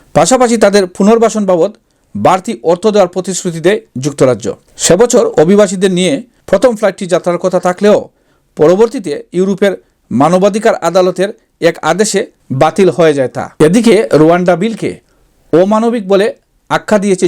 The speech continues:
যুক্তরাজ্যের অনেক মানবাধিকার সংগঠন ও আন্তর্জাতিক সম্প্রদায়। মঙ্গলবার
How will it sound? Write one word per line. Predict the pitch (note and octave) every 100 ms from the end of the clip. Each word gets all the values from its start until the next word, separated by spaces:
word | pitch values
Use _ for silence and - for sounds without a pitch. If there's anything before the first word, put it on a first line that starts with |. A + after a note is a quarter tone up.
| E3+
যুক্তরাজ্যের | F3 F3+ F3+ E3 D#3 - _ _ _ _ _ _ C#3+
অনেক | D#3+ D#3+ D#3
মানবাধিকার | E3 E3+ E3 D#3+ D3
সংগঠন | D3+ C3+ B2+ B2+ A#3 - _ _ -
ও | D#3 D#3+
আন্তর্জাতিক | F3 E3+ D#3 D3 C#3
সম্প্রদায়। | D#3 A#2+ A#2+ F2 - _ _ -
মঙ্গলবার | D3+ G3 A#3 G#3+